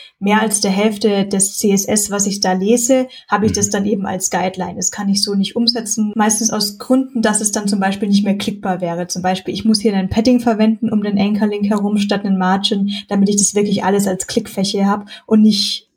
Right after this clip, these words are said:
Speaker 1: das mit meinem Finger nicht auf dem Mobile dann treffe, wenn's zu klein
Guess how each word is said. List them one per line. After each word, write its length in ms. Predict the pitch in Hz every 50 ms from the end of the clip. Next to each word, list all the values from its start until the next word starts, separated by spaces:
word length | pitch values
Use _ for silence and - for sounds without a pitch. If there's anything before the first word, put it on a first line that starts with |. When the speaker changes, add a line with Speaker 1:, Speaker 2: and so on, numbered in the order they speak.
| _ _ _ _ _ -
Speaker 1:
das 180 | 196 190 185
mit 140 | - 214 196
meinem 640 | 196 190 190 190 185 190 190 185 196 214 226 220 -
Finger 300 | - 214 214 202 190 185
nicht 220 | 185 180 - -
auf 140 | 190 185 -
dem 140 | 190 180 175
Mobile 340 | 175 185 185 185 180 175
dann 160 | 175 175 175 170
treffe, 320 | 180 180 170 - 175 170
wenn's 300 | 185 - 175 - - -
zu 100 | - -
klein 320 | - - - 170 175 180